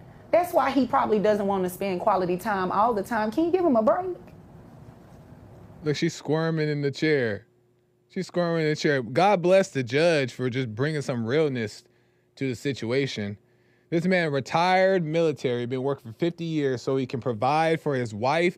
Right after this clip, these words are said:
Speaker 2: ungrateful wife, and, um, his seventeen-year-old daughter.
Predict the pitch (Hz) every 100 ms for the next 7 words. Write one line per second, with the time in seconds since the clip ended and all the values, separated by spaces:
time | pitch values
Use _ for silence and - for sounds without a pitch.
0 | - 170 180 170 170 - 156 139 143 127
1 | - _ _ _ _ _ _ 131 131 127
2 | 127 127 131 123 120 110 - 135 - 147
3 | 147 143 160 139 135 135 120 113 107 117